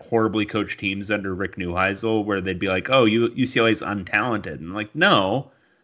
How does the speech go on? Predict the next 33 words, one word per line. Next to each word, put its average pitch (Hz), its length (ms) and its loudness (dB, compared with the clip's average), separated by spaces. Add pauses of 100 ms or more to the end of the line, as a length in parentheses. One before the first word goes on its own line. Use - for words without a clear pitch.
(120)
they've 151 140 6
just 156 160 -2
got 160 120 4
a 131 40 2
bunch 143 240 0
of 117 100 -8
dudes 139 380 6
who 120 120 2
have 110 140 0
no 123 200 2
idea 113 200 4
what 107 120 -2
they're 101 100 -2
doing 104 500 -2
because 95 320 -6
they 98 100 -4
haven't 101 180 0
been 92 100 -6
coached 147 460 -2
in, 90 100 -8
like, 80 220 -10
four 85 260 -8
years. 52 440 -12 (420)
It's 156 160 -4
the 170 80 -2
same 247 260 2
thing 185 140 4
with 131 100 4
U 131 160 6
S 98 180 0
C. 92 480 0
I 117 100 -6
mean, 131 380 0